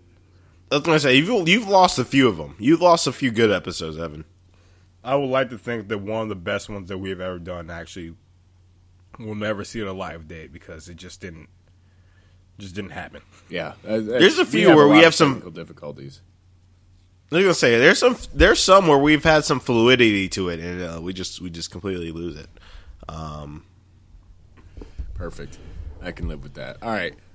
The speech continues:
Speaker 3: Um, do y'all wanna talk about the N F L being back?
Speaker 1: Yeah, let's talk about it.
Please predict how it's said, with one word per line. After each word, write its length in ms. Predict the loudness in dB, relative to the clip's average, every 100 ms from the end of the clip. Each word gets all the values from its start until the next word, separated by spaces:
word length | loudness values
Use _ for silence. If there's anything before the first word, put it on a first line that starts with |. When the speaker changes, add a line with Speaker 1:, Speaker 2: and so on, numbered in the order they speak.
| -6
Speaker 3:
Um, 240 | -2 0
do 80 | 4
y'all 160 | 6 6
wanna 180 | 4
talk 260 | 4 4 4
about 260 | 4 4 4
the 120 | 2
N 80 | 2
F 120 | 4
L 140 | 4 4
being 260 | 2 2
back? 280 | 2 2 0 _ _ _ _ _ _ _ _ _ _ _ _ _ _ _ _ _ _ _
Speaker 1:
Yeah, 200 | 0 2
let's 200 | 0 -2
talk 180 | -2 -2
about 260 | -6 -8
it. 60 | -10